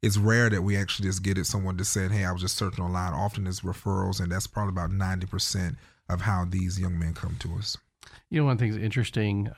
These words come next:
Speaker 2: um, and, um, I don't, I've never told Mike this story, but I was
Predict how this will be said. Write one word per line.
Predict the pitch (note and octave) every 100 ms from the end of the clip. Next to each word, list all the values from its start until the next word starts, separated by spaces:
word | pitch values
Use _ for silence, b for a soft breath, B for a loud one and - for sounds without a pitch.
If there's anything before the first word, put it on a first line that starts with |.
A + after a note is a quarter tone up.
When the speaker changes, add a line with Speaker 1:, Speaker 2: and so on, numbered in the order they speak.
| -
Speaker 2:
um, | G#2 G2+ G2+ G#2+ -
and, | A2+ G#2 G#2+
um, | G2+ G2 G2 G#2 A#2+
I |
don't, | A#2
I've | - A#2+
never | A2+
told | F#2+ G2
Mike | G2+ A2 -
this | G2+
story, | - G2
but | G2+
I | G#2+ E3
was | C#3 A2